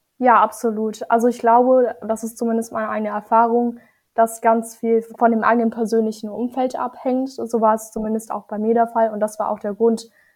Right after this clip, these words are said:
weshalb ich mich bei Elius beworben habe. Vieles hängt aus meiner Sicht davon ab, in welcher,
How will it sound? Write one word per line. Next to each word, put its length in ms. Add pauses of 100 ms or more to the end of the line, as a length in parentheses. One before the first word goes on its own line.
(140)
weshalb 300
ich 100
mich 220
bei 200
Elius 420
beworben 540
habe. 420 (440)
Vieles 420
hängt 520
aus 180
meiner 300
Sicht 240
davon 260
ab, 300 (340)
in 220
welcher, 720